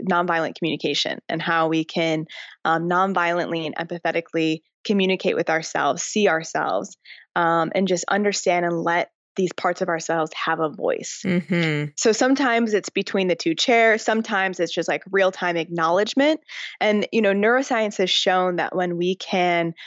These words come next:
Speaker 1: label our feelings and not just say, "Oh, this is anxiety," but have a more vivid description of what that anxiety feeling is, we're basically wiring our brain to be able to deal with it more effectively in the future.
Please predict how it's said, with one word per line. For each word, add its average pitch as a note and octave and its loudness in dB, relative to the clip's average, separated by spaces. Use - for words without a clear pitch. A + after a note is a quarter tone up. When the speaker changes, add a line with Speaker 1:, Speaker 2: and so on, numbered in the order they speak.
Speaker 1:
label G3 6
our F3 2
feelings F#3 0
and A3+ 2
not A#3+ 0
just C4 -6
say, G#3 4
"Oh, F#3+ 4
this F#3+ -2
is F#3+ -2
anxiety," E3+ 0
but - -2
have F3+ -4
a F#3+ 0
more F3+ 0
vivid F#3 2
description F3+ 0
of F3 -2
what E3 2
that E3+ 2
anxiety D#3+ -2
feeling D#3+ 0
is, B3 2
we're G#3 6
basically G3+ 4
wiring F#3+ 2
our F3 2
brain E3+ 0
to G3+ -4
be F3 2
able F3 4
to F3 -6
deal F3+ 2
with F#3 4
it - 0
more E3+ 0
effectively D3+ -2
in C#3 0
the B2+ -4
future. - -2